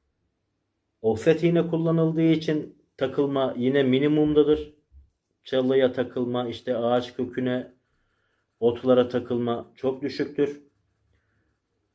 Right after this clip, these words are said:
Daha önceki videolarımda söylemiştim. Offset iğneyi şu şekilde çıkartmayın. Offset iğneyi silikonu azıcık ileri doğru ittirip iğnenin ucunu silikonun gövdesine takın.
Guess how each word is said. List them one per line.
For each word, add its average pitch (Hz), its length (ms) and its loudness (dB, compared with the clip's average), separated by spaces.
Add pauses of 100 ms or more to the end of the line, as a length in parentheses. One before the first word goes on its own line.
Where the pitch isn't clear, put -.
(180)
Daha 139 220 6
önceki 143 320 -4
videolarımda 143 560 4
söylemiştim. 143 720 0 (160)
Offset 135 420 -2
iğneyi 147 300 2
şu 143 140 -8
şekilde 139 440 -2
çıkartmayın. 147 640 0 (920)
Offset 151 460 -2
iğneyi 143 540 0 (200)
silikonu 135 500 -4
azıcık 131 420 -2
ileri 139 320 4
doğru 131 240 4
ittirip 147 640 -8 (420)
iğnenin 143 460 0
ucunu 139 300 0
silikonun 139 680 -4 (160)
gövdesine 147 640 2
takın. 151 420 -2